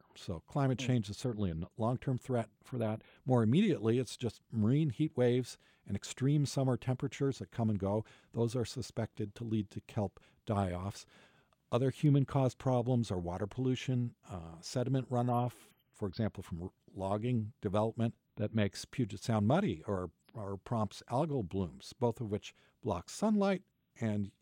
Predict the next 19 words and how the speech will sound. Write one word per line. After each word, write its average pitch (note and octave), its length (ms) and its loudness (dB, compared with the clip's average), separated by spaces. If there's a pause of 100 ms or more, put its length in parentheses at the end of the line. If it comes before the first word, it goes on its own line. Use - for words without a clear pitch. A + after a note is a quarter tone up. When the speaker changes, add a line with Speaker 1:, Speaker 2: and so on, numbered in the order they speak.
(200)
Speaker 1:
as F2 140 -10
you F2+ 100 -4
know, B2 220 -4 (280)
kelp A#2+ 240 -4
is - 120 -12
a - 140 -20
plant, G#3 220 -2 (440)
uh, G#2 200 -6
in G#2+ 60 -6
a G#2+ 60 -2
way, G#2+ 120 -2
a F2 60 -6
seaweed, E3 420 -6 (580)
so B2 240 -4
it A2 100 -4
needs C3 240 0
sun B2 340 0
to - 80 -10
grow. - 420 -2